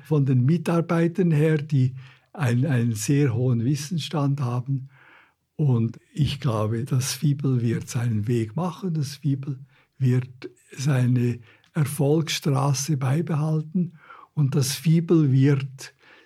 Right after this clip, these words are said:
die traditionelle oder konventionelle, oder wie man dem sagt, Wissenschaft immer wie stärker beeinflussen. Dieser Spillover von Wissen aus dem Biolandbau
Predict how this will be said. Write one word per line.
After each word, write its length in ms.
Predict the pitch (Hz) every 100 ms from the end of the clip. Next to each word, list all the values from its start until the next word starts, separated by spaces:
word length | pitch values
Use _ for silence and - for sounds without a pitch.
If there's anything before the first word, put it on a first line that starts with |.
| _ _
die 320 | 143 120 127 127
traditionelle 1160 | 135 131 151 165 131 165 143 131 135 135 143
oder 200 | 127 143
konventionelle, 1000 | - 127 135 151 143 135 143 127 131 131
oder 160 | 131 123
wie 140 | 123
man 180 | 120 110
dem 300 | 120 113 113
sagt, 440 | - 120 127 - - - _
Wissenschaft 880 | 143 135 - 151 127 131 131 - - - - _
immer 400 | - 139 147 139
wie 140 | 123 127
stärker 540 | - 127 120 117 147
beeinflussen. 1120 | 127 120 104 101 110 107 120 107 - 139 127 170 - _
Dieser 280 | 160 131 165
Spillover 920 | 139 - - 147 165 156 151 147 151 151 - _ _
von 340 | - 139 113
Wissen 480 | 123 139 - - 139
aus 300 | 127 123 -
dem 200 | 127 107
Biolandbau 800 | 131 131 127 120 123 131 117